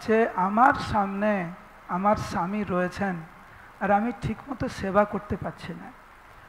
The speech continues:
ভয় এই কারণে যে আমি এই কথাটা যে স্বামীকে বলবো, স্বামীর এটা পছন্দ নাও হতে পারে। তা সত্ত্বেও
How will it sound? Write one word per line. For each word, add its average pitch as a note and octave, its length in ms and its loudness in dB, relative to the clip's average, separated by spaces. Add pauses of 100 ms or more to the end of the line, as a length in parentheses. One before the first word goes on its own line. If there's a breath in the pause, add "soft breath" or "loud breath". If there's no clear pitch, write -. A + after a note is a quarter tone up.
(220 loud breath)
ভয় A3 420 10
এই B3+ 220 2
কারণে F3+ 540 2 (600)
যে F#3+ 160 -2
আমি A3 580 0
এই A3 240 -2
কথাটা A3 340 -2
যে A#3+ 120 -6
স্বামীকে A3+ 600 -6
বলবো, E3 480 0 (680)
স্বামীর G3+ 420 0
এটা A#3+ 260 -2
পছন্দ G#3 380 -4
নাও E3+ 300 0
হতে - 280 -4
পারে। - 160 -10 (3000)
তা G3 140 6
সত্ত্বেও F#3+ 680 4